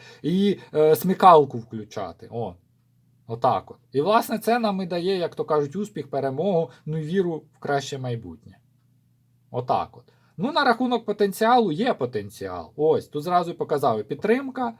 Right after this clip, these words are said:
В принципі, вона і в першому розкладі фігурувала, вона і тут фігурує. То загалом ось. Підтримка, але є і власні, власні розробки.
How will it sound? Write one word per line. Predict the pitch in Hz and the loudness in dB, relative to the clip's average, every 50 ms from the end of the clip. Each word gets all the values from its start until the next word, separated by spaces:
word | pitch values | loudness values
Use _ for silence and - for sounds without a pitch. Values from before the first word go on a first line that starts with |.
| _ - _ _ _ | _ -20 _ _ _
В | |
принципі, | - 160 185 185 175 - 156 - 156 | -2 -2 -2 -2 -4 -6 -8 -6 -2
вона | 147 147 156 156 160 160 151 143 131 | 0 2 2 2 2 2 2 2 0
і | 123 | -2
в | 123 | -2
першому | 135 220 226 - 220 208 196 | 0 -2 -2 -2 -4 -4 -4
розкладі | 185 185 185 175 - 185 165 156 151 | -4 -4 -6 -6 -6 -8 -10 -10 -10
фігурувала, | 127 165 151 147 147 143 143 143 143 143 135 127 120 | -8 -6 -4 -4 -2 -2 -2 0 0 0 2 0 0
вона | 104 101 101 104 104 | -2 -6 -8 -10 -10
і | 107 | -8
тут | - 214 226 220 | -4 -2 -4 -2
фігурує. | - 202 185 170 175 175 175 175 175 175 170 160 - - - _ _ _ | -2 -4 -4 -4 -4 -4 -4 -4 -4 -4 -4 -6 -8 -10 -18 _ _ _
То | - 147 | -4 -2
загалом | 127 143 143 147 151 160 160 139 113 98 | 2 2 2 4 4 2 0 0 -2 -6
ось. | 87 85 - _ _ _ _ _ _ _ _ _ _ _ _ _ _ _ _ _ | -10 -12 -14 _ _ _ _ _ _ _ _ _ _ _ _ _ _ _ _ _
Підтримка, | - 165 160 - 214 240 294 320 311 277 - 247 | -10 -6 0 2 4 4 4 2 -2 -2 2 2
але | 220 196 190 180 185 220 269 285 | 4 4 4 2 2 0 0 0
є | 220 202 214 220 214 | 0 2 2 2 2
і | 190 | 2
власні, | 160 165 175 196 196 190 - 185 180 175 156 | 2 2 0 0 0 -2 -4 -6 -6 -6 -4
власні | 147 147 160 175 170 - 160 | -2 -2 -2 -2 -2 -4 -4
розробки. | 143 139 143 123 110 101 92 87 82 - - - 92 - | -2 0 0 0 -2 -4 -6 -8 -8 -10 -12 -14 -14 -14